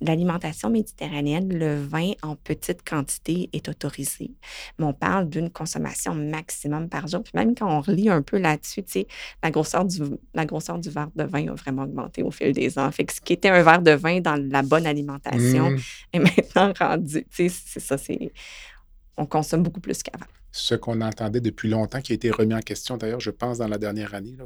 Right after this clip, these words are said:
Speaker 2: concernant le, notamment le vin rouge,
Speaker 1: Ouais.
Speaker 2: puis on parlait du pinot noir, puis, euh,
Speaker 1: <laughs>
Speaker 2: les hommes jusqu'à deux à trois consommations par jour, les femmes un peu moins. C'est, est-ce que c'est dangereux pour le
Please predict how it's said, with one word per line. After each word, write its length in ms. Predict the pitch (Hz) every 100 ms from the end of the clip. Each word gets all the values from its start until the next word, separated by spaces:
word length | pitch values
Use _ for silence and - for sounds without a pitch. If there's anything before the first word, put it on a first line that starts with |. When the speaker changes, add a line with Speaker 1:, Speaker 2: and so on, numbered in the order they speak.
| -
Speaker 2:
concernant 560 | 110 104 110 104 113
le, 140 | 120 110 107 104 104 - 110
notamment 380 | 104 104 104 110
le 140 | 101
vin 240 | 95 104 98 90
rouge, 200 | - 104 117
Speaker 1:
Ouais. 280 | 117 120 110
Speaker 2:
puis 100 | -
on 80 | 101
parlait 220 | 90 92 95
du 100 | - -
pinot 340 | 110 101 92
noir, 720 | 87 90 104 107 107 107 104 104
puis, 300 | - 104 101
euh, 160 | 104 202 - -
Speaker 1:
<laughs> 220 | - -
Speaker 2:
les 260 | 104 95 110
hommes 180 | 123
jusqu'à 300 | 117 - 113
deux 260 | 101 117 117
à 60 | 107
trois 280 | - 113 110
consommations 640 | 110 - 107 104 - 113
par 220 | 104 101 92 95
jour, 580 | 95 104 135 143 143 135 - - - -
les 120 | 101
femmes 320 | - 120 117
un 80 | 113
peu 120 | -
moins. 300 | 107 120 151 - - _ _ _ - - - - -
C'est, 240 | - 127
est-ce 100 | -
que 100 | 110
c'est 240 | - 104 104
dangereux 540 | 127 123 113 110 123
pour 220 | - 104
le 120 | 98